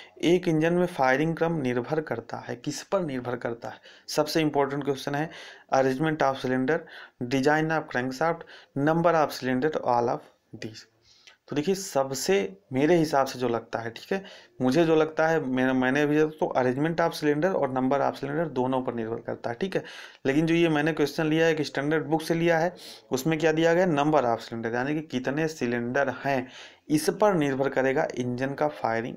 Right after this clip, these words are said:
ऑर्डर, ठीक है। देखिए अगर मेरा आप मोटिव लेंगे तो ये दोनों, दोनों ऑप्शन होने चाहिए, लेकिन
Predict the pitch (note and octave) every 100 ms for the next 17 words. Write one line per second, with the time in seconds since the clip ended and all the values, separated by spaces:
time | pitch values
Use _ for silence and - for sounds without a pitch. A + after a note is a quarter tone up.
0 | - A2 A2 A2 _ - D#3+ F#3 - -
1 | - - D3 F3 F3+ D3 C3+ C#3+ E3 -
2 | - C3+ C#3 - - C3+ C3+ E3 D#3+ E3+
3 | F#3 G3 F3+ D3+ D3+ C3+ A#2+ B2 C3+ B2
4 | A#2 - A#2 A2+ A2 G#2+ A2+ A#2 A#2 -
5 | - - C3+ C3+ F#3+